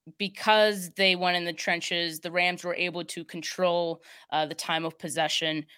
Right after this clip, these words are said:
The Rams ran seventy-six plays compared to the forty-niners fifty. And again, that's something that I noticed in the first half, and that's something, tho-, those are things that have happened in, in games with the forty-niners before, right? They start off kinda slow,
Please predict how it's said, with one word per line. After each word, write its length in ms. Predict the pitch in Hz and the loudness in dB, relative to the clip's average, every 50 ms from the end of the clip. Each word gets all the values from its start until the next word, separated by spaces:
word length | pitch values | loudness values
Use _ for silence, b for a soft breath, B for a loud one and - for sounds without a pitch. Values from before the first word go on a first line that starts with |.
| b b | b b
The 80 | - 160 | -6 0
Rams 360 | 170 175 170 165 165 156 - | 2 4 4 2 2 -2 -2
ran 220 | 175 170 165 165 | 0 0 0 0
seventy-six 600 | 165 - 214 208 214 196 190 190 - 185 - - - | 2 2 2 2 2 0 -2 -2 -2 -4 -6 -6 -10
plays 460 | - - 185 170 170 175 175 170 156 | -6 -2 2 2 4 4 2 0 -2
compared 480 | - - 170 156 - - 165 170 165 165 | -4 -6 -8 -6 -2 0 0 0 0 -2
to 340 | - 170 160 160 156 156 - _ | -4 -6 -6 -6 -6 -8 -12 _
the 120 | - - | -16 -18
forty-niners 640 | - - 175 175 165 156 160 156 160 160 156 151 - | -8 -4 -4 -2 -2 -2 0 0 0 0 -2 -4 -6
fifty. 520 | - - 170 - - - 160 160 160 156 B B B B B B | -6 -6 -6 -6 -6 -6 -6 -6 -6 -6 B B B B B B
And 100 | - 233 | -4 -4
again, 320 | 240 240 311 320 294 285 269 | 2 6 6 6 8 8 6
that's 180 | 254 254 247 - | 6 4 4 4
something 320 | 302 311 311 359 370 359 | 2 2 4 2 2 4
that 100 | 349 339 | 4 6
I 80 | 311 262 | 6 6
noticed 480 | 226 214 220 240 254 254 247 - - | 6 6 4 4 4 2 -2 -2 -2
in 80 | 226 196 | -2 -2
the 60 | 190 | -2
first 360 | - - 277 311 339 302 - | 2 4 4 4 4 2 0
half, 500 | - - 196 175 175 185 196 - - - - - | 2 4 6 6 6 6 4 2 -4 -12 -6 -2
and 140 | 196 208 220 | -2 0 2
that's 200 | 220 196 - - | 0 0 0 -2
something, 260 | 269 285 277 - - B B B B B B _ | -2 -2 -2 -4 -6 B B B B B B _
tho-, 160 | - 427 427 427 - _ _ | 0 2 2 0 -4 _ _
those 160 | 381 392 302 | -2 0 2
are 80 | 339 294 | 2 2
things 320 | 247 277 277 262 254 220 | 4 4 4 4 4 4
that 100 | 208 214 | 4 4
have 120 | 196 185 - | 4 4 6
happened 540 | - 202 190 190 190 - 180 175 170 165 165 | 6 6 6 6 6 4 2 2 2 0 0
in, 300 | 170 165 160 160 151 - - | 0 0 0 -2 -4 -6 -6
in 160 | - 175 170 156 | -6 -6 -4 0
games 460 | 165 170 165 165 165 156 151 - - - | 2 2 2 2 0 -2 -6 -10 -10 -8
with 180 | 175 175 165 | -8 -8 -8
the 40 | - | -10
forty-niners 580 | - - 180 175 165 165 165 160 160 160 151 - | -4 0 0 0 2 2 2 2 2 2 0 -4
before, 460 | - 143 - - - 175 170 160 156 | -8 -12 -10 -4 0 2 2 2 4
right? 260 | 151 147 147 151 147 - | 4 4 4 4 4 2
They 80 | 156 160 | -4 -6
start 320 | - - - 185 180 180 | -6 -2 0 2 2 4
off 180 | 170 165 - - | 2 0 0 -2
kinda 260 | - 202 190 185 180 | -2 -2 0 0 -2
slow, 480 | - - - 196 196 190 196 202 208 | -4 -2 0 2 4 4 4 2 0